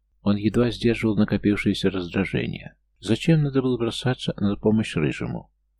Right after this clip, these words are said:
Ведь даже подумать не успел, просто понял, что сейчас задохлика сожрут, и прыгнул навстречу. Ладно, допустим, он защищал себя. И драконом обернулся тоже для этого. В человеческом облике с волком справиться-то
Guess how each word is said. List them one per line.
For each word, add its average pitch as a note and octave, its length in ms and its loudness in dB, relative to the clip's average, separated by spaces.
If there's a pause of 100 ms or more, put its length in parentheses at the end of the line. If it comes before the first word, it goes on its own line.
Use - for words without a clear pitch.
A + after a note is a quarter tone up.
(220)
Ведь F#2 200 4
даже F#2+ 240 4
подумать B2+ 500 0
не F2 60 0
успел, D#2+ 280 0
просто - 320 -4
понял, G#2 280 2
что - 160 -4
сейчас - 280 -4
задохлика G2 680 0
сожрут, F#2 540 -2
и G2+ 140 2
прыгнул F2+ 340 4
навстречу. - 680 -2 (880)
Ладно, D#2 540 0
допустим, A#2 640 0
он F#2+ 100 0
защищал E2 500 -2
себя. - 500 -4 (360)
И G#2+ 80 2
драконом G2+ 500 6
обернулся A2 460 0
тоже F2 400 0
для C3+ 140 -2
этого. - 340 -4
В - 40 -10
человеческом F2+ 520 -2
облике F#2+ 300 0
с - 120 -8
волком A2 320 0
справиться-то G2 640 -2